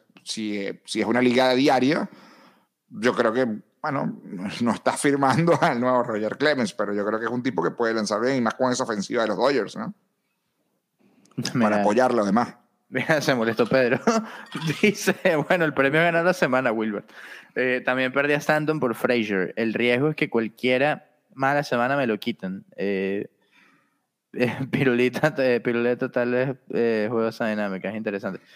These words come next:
Speaker 2: Sí, bueno, eh, Stanton por Frazier, pero ¿cuál Frazier? ¿Todd Frazier o, o Clint
Speaker 1: No,
Speaker 2: Frazier?
Speaker 1: Todd Frazier se retiró,
Speaker 2: No, Adam,
Speaker 1: Chira.
Speaker 2: no, Ad-, no, pero
Speaker 1: Adam.
Speaker 2: es que, pero no, pero es que no sé si es ahora o, o antes, o puede ser Adam Frazier.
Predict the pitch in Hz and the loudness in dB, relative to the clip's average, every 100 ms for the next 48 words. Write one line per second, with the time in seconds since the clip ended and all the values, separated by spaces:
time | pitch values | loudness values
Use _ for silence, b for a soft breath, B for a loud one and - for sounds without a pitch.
0 | b b b _ - 143 156 135 143 110 | b b b _ -4 0 0 0 -2 -6
1 | 104 _ _ _ 120 117 113 110 107 107 | -12 _ _ _ -4 0 0 0 0 -4
2 | 104 - - - 117 127 147 120 - 131 | -8 -16 -10 -6 -4 -4 -4 -4 -2 -4
3 | 120 - 98 98 123 123 - 95 - - | -4 -8 -10 -8 -8 -8 -8 -10 -12 -20
4 | _ - 123 127 139 165 95 87 87 95 | _ -4 -2 -2 -4 -4 -6 -4 -4 -4
5 | 90 90 - 98 - 123 117 127 127 127 | -4 -6 -8 -8 -4 -4 -4 0 0 2
6 | 113 101 156 180 175 170 143 113 127 123 | 0 2 2 2 2 0 2 4 4 6
7 | 113 110 127 107 139 151 135 127 107 139 | 4 4 4 4 2 2 2 4 4 2
8 | 131 165 185 175 147 127 98 - _ _ | 2 2 4 4 2 2 -2 -6 _ _
9 | - 156 160 156 - 131 151 160 165 165 | 0 2 2 0 -2 -2 2 2 0 2
10 | 175 165 156 170 185 196 - 131 123 120 | 4 6 6 4 4 2 0 0 2 2
11 | 113 120 143 117 95 104 110 - 98 98 | 2 2 2 -2 -8 -10 -14 -6 -4 -2
12 | 90 - 113 117 117 131 131 113 95 98 | -4 -2 -2 0 0 0 -2 -4 -6 -8
13 | 101 | -16